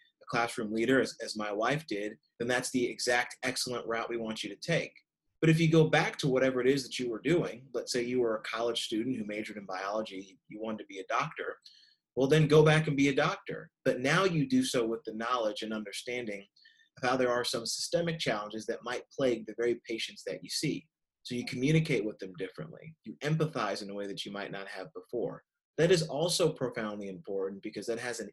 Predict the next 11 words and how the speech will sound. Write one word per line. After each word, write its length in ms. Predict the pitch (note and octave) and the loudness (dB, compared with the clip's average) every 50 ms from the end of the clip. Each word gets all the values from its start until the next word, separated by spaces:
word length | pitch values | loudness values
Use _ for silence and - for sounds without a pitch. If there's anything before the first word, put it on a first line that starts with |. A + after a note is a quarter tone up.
| _ - | _ -4
indirect 580 | C#3 D#3+ E3+ D#3+ D#3+ D3 C#3 C3+ C3 C3 - | 0 0 2 2 2 4 4 2 2 0 -2
effect 520 | A#2 A2+ - - C3 A2+ F2+ F#2 - - - _ _ _ _ _ - | -10 -10 -6 -4 -4 -4 -4 -6 -10 -14 -20 _ _ _ _ _ -6
on 140 | B2+ B2+ C3 | -4 -2 -2
not 140 | C3 B2+ - | -2 -2 -2
only 260 | C#3 C3+ C3 C3 B2 | -2 0 2 0 0
the 140 | A2 A2 - | 0 -2 -8
kids 340 | - - C#3+ C3+ C3 C3 B2 | -4 0 2 2 2 2 -2
and 80 | A#2 | -8
the 80 | A2+ A2+ | -8 -8
families 420 | - A#2+ A#2+ A#2+ A#2 A2 G#2+ G2+ | -6 -6 -6 -4 -4 -6 -6 -4
that 200 | - A2+ G#2 - | -4 -4 -4 -6